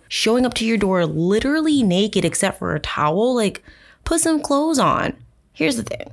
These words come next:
I don't rush for anyone. I really don't. And if I'm in the shower and you're calling me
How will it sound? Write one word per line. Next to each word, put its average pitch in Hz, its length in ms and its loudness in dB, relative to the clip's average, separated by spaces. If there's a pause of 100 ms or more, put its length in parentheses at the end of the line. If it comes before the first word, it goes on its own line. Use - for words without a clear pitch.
I 196 100 -2
don't 240 180 -2
rush - 440 -2 (400)
for 127 160 -6
anyone. - 540 -8
I 170 60 -2
really 190 280 0
don't. 151 300 0 (480)
And 180 100 2
if 185 80 0
I'm 262 120 2
in 302 40 4
the 240 80 2
shower 208 840 0 (220)
and 160 100 -2
you're 175 140 0
calling 202 600 0
me 269 300 2